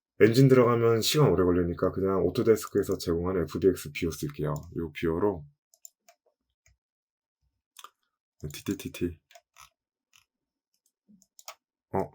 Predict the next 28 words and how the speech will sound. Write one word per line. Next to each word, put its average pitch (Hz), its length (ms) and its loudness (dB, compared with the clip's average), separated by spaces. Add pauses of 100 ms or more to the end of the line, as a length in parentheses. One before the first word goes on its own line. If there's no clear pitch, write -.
메시 92 320 -4
출력 104 360 -6
제대로 87 340 -4
안 73 160 -4
했나? 80 180 -6 (1160)
전부, - 280 -14 (360)
아, 113 280 8
얘 110 140 4
본이네요. 123 640 6
메시가 95 340 4
아니라 80 200 0
본이네. 90 440 -2 (640)
아, 85 160 -8
난 78 220 -6
또 92 180 -6
깜짝 110 380 -2
놀랐네. 85 460 -6
메시로 160 360 8
했으면 143 280 4
아마 101 100 2
보였을 92 280 2
텐데 92 340 -2
본이어가지고. 87 640 -2
본이면 113 720 -4 (880)
어디 - 160 -6
보자. 90 280 -4 (1120)
어, 143 220 2
그래도 147 500 0